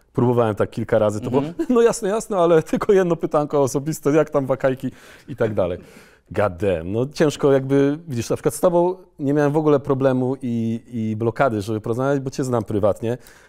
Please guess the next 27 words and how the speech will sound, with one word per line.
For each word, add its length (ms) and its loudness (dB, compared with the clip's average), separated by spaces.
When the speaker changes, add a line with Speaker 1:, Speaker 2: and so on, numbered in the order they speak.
Speaker 1:
e, 240 -2
jesteś 280 -4
przyjacielem 500 0
mojej 220 -2
żony 520 0
i 100 -6
ci 120 -14
po 80 -4
prostu 280 -6
ufam 240 -2
jak 100 -4
człowiek 280 -2
człowiekowi, 520 -6
ale 320 -2
jak 240 0
nie 100 2
ma 140 2
poczucia 520 -6
zaufania, 640 0
a 200 -4
spotyka 460 -4
się 340 2
postać, 380 -4
która 220 -2
przychodzi 320 -6
tylko, 240 -6
żeby 420 -2